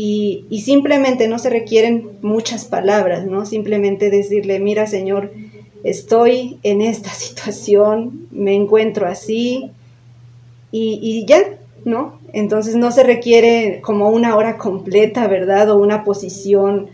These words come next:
especial, no, ¿verdad? Sino simplemente el ponerme en contacto conmigo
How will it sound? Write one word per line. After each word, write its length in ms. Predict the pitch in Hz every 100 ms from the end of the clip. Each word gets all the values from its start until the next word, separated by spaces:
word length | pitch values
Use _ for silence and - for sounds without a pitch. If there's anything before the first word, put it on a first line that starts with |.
| - _ - -
especial, 920 | 202 202 202 202 208 214 220 220 208
no, 300 | 214 262 294
¿verdad? 360 | 254 202 214 220
Sino 320 | 226 202 196
simplemente 920 | 196 233 240 233 226 226 226 214 202
el 240 | 196 190 - _ -
ponerme 380 | 214 226 247 277
en 60 |
contacto 580 | 269 226 220 214 - 214
conmigo 680 | 202 190 214 220 214 294 311